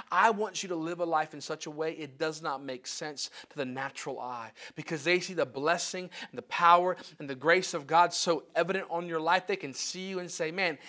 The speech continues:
he's not good enough to do that. She's not good enough to do that." And you can say, "You're right, but God." But God, you gotta play your part. You have, you have to do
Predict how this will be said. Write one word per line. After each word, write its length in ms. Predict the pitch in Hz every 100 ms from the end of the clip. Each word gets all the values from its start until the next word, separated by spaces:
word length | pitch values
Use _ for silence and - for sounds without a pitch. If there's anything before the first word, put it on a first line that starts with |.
| -
he's 340 | - 277 320 247
not 460 | 220 139 139 139
good 180 | 135 302
enough 540 | 294 185 127 - - - - _ -
to 80 | 151
do 240 | 143 135
that. 300 | 113 104 98 - -
She's 360 | - - 339 247
not 380 | 226 143 123 -
good 260 | 220 349
enough 400 | 294 214 147 - - - -
to 80 | 165
do 240 | 135 165
that." 220 | 143 131
And 80 | 123
you 120 | 160
can 180 | 190 160
say, 240 | - 143 127
"You're 300 | 131 139 120
right, 520 | 120 131 104 - - - - - _ -
but 400 | 147 139 - - - _ _ _ _ -
God." 500 | 147 - - - - - - _ _ _
But 240 | 160 165 135
God, 220 | 147 139
you 40 |
gotta 120 | 175 160
play 320 | - 180 170
your 180 | 160 156
part. 340 | - 143 123
You 140 | 135
have, 100 | 190
you 60 | 190
have 80 | 208
to 60 |
do 340 | 175 151 208